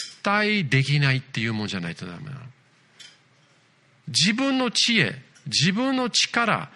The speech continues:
自分のお金、自分の努力でこの目標を達成できるなと思うだったら、もう神様じゃないと思うんだよね。あの、なぜ言うと、神様が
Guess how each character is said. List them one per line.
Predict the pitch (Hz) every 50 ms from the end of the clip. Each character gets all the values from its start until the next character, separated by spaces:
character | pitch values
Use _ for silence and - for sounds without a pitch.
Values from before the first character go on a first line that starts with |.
| - - - - -
自 | - - 147 196 196
分 | 220 262 269 277 269 262
の | 254 247 233
お | 233
金、 | 214 - 226 226 208 139 92 85 151 - - - - - -
自 | 123 127 180 208
分 | 220 269 277 285 277
の | 269 262
努 | 196 175 226 233 240
力 | 240 233 214 175 139 - 131
で | 127 196 208 165 - - - - - - -
こ | - 185 185
の | 185 175
目 | 170 170 180 170 -
標 | - - 196 175
を | 151
達 | - 170 165 147 - - 180
成 | 175
で | 160 175
き | 151 - 175
る | 160 165
な | 175 180 156
と | 160 147
思 | 160 180 185 156
う |
だ | 135 123
っ | 117
た | - 139
ら、 | 131 131 139
も | 156 156 156
う | 135
神 | - 185 202 185
様 | 151 165 156 127
じ | 113 107
ゃ | 104
な | 104 110 110
い | -
と | - 104
思 | 95 104 113 110
う |
ん | 92
だ | 85 85
よ | 90 98
ね。 | 107 113 110 127 - - - - - - - - - - - - - -
あ | 127 117 117
の、 | 113 113
な | 120 151 196 214
ぜ | 175 175 190
言 | 180 165 160 156
う |
と、 | 143 - 180 160
神 | - 196 233 240 214
様 | 156 - 170 135 123 120 113
が | 127 139 185 185 120 -